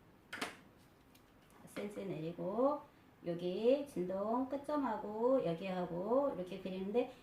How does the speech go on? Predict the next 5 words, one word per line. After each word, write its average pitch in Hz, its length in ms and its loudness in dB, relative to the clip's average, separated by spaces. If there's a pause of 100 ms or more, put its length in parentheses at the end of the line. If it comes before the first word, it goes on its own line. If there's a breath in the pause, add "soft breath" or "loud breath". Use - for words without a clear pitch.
(200 loud breath)
여기가 180 880 4
직각이 175 500 -2
돼야 156 260 -4
되겠습니다. 170 1080 -4
직각. - 1040 -8